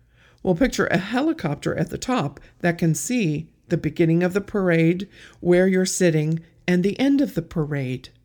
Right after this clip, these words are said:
It's kind of the same, the best picture I can give you for being outside of time. The helicopter can see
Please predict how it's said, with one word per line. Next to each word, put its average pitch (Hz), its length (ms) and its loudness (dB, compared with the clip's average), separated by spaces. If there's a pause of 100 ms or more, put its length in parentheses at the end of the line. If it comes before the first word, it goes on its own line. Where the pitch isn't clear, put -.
(920)
It's 170 180 -2
kind 349 440 0
of 208 160 4
the 185 100 2
same, 165 640 2
the 160 100 4
best 233 240 2
picture 175 300 0
I 147 80 0
can 151 220 -6
give 170 240 0
you 147 160 -2
for 160 440 -2 (360)
being 180 260 4
outside 175 720 2
of 160 200 -4
time. 151 640 -4 (320)
The 170 80 0
helicopter 240 640 -2
can 160 240 -4
see 151 560 -2